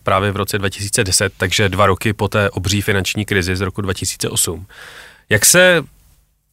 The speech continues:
Adamu Neumannovi a šéfovi WeWork podařilo přemluvit tolik vysoce profilových investorů, aby do něj nalili peníze?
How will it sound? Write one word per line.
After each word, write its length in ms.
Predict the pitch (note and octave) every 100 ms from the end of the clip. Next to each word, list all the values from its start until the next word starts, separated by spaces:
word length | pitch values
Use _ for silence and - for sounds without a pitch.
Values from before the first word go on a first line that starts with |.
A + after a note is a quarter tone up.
| _
Adamu 300 | - G#2+ G#2+
Neumannovi 720 | A#2 G#2+ G#2 G#2 F#2+ F2 F#2+ - _ -
a 40 | F#2+ F2 -
šéfovi 520 | - G2 E2+ G2 F#2
WeWork 420 | F2+ F2 F2 - - -
podařilo 720 | G#2+ G2+ G2 G#2+ G#2+ G#2+ G#2+ - _
přemluvit 560 | - A2 G#2 G#2+ G#2+ -
tolik 460 | - G2+ G#2+ - - -
vysoce 420 | G2 - G#2+ G#2+
profilových 640 | G2+ G2 G#2+ G2+ F#2 G2+
investorů, 560 | G2+ F#2 F2 - F#2+ F2
aby 140 | F2+
do 80 | F#2+
něj 180 | F#2 F#2
nalili 380 | F#2 F2+ F2+ E2+
peníze? 380 | F2+ E2+ -